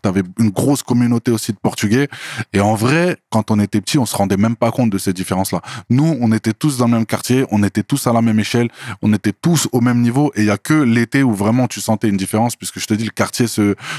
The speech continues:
se vidait et les familles françaises restaient au quartier, puisque, bah,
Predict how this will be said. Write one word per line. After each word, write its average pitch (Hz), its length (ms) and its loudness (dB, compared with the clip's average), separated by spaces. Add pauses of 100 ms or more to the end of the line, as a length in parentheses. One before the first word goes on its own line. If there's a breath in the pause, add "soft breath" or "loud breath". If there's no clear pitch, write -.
se - 160 -2
vidait 117 480 2
et 107 100 0
les 104 100 2
familles 123 320 2
françaises 113 560 -2
restaient 113 640 0
au 113 80 0
quartier, 131 400 -2
puisque, 104 320 -2
bah, 95 360 -2